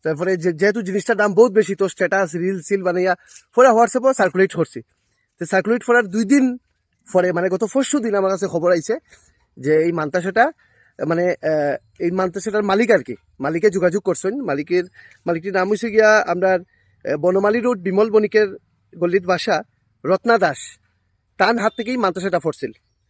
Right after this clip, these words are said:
এবং মাদ্রাসাটা ফাইসলা গিয়া আপনার রামকৃষ্ণনগর, সরি, আহ, জহরবাজার এমই স্কুলের, আহ, একজন শিক্ষক, যার নাম হচ্ছে কি প্রসেনজিৎ দাস,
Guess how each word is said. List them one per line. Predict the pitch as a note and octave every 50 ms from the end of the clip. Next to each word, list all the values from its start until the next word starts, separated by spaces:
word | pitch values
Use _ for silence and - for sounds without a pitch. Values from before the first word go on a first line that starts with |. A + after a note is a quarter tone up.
| _ _ _ _ _ _ -
এবং | - D#3+ G3 G#3+ G3+ - _ -
মাদ্রাসাটা | F3+ F3+ G3 F#3+ A#3+ A#3 C#4 B3 C4+
ফাইসলা | - B3 C4 - - C#4+ C4+
গিয়া | G#3 F#3+ F3+ F3 G#3 D4+ - _ _ _ _ _ _ _ _ _ _
আপনার | - - D#3 D3+ F3+ F3 F3 F3 F3 D3+ D#3
রামকৃষ্ণনগর, | E3+ F#3+ G#3 - B3+ A#3+ - - C#4 B3+ A#3+ A#3 G#3 G3 G3+ G3+ C4+ _ _ _ _ _ _ _ _ _
সরি, | _ - E3+ D3 B2 - _ _ -
আহ, | C#3 D3 D#3
জহরবাজার | C#3 - G#3 G3+ A#3 C4 B3 B3+ B3 C4 B3+ A#3
এমই | - E3 G3+ G3 G#3 G#3+
স্কুলের, | G3+ - - A3+ G#3+ A3 A#3+ E4+
আহ, | E4 _ _ _ _ _ _ _ _ _ _ _ _ - C#3+
একজন | D3 D3 F3 E3+ C#3+ G#3 G3
শিক্ষক, | - - G#3 - - B3 G#3 E3+ D#3+
যার | D#3 E3 E3
নাম | E3+ E3+ F3
হচ্ছে | F#3+ G3 - G#3+
কি | A3+
প্রসেনজিৎ | G#3+ - A#3+ A#3 - C#4+ B3+ G3 G#3 D3
দাস, | C#3+ C3+ C#3+